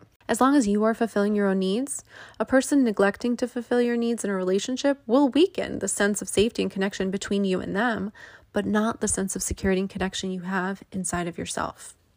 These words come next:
So, to summarize why meeting our own needs is fundamental to getting our relational needs met,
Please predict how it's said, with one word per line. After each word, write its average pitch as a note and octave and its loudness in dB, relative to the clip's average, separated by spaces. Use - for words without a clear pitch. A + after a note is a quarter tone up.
So, A3 2
to - -6
summarize C#4 2
why A3 0
meeting G#3 0
our F#3+ -2
own G#3 -2
needs G#3 -2
is F#3+ -4
fundamental G3+ 0
to - -6
getting G3 0
our F#3+ -2
relational F#3+ -4
needs F#3+ -6
met, G#3+ -4